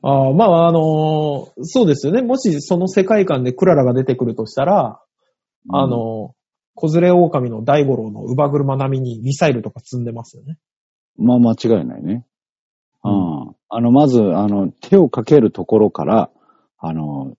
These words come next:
Speaker 2: 銃を乱射するだろうし。
Speaker 1: そうね。
Speaker 2: で、あの、後ろのこの押すところとかに、あの、
Speaker 1: はい。
Speaker 2: まず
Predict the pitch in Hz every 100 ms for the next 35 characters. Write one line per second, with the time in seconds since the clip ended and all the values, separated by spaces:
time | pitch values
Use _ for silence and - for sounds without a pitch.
0 | _ - - 123 101 76 85 85 - -
1 | 78 69 - - - 233 - _ _ _
2 | _ _ _ _ _ _ 165 139 135 196
3 | _ _ _ _ _ _ _ _ - 170
4 | 165 156 156 156 151 208 202 202 196 202
5 | 190 - 170 175 170 151 - 147 - 165
6 | 170 - 165 165 - _ _ _ _ _
7 | - - 160 104 151 - _ _ 95 -
8 | 85 - - _ _ _ _ _ 120 90
9 | 85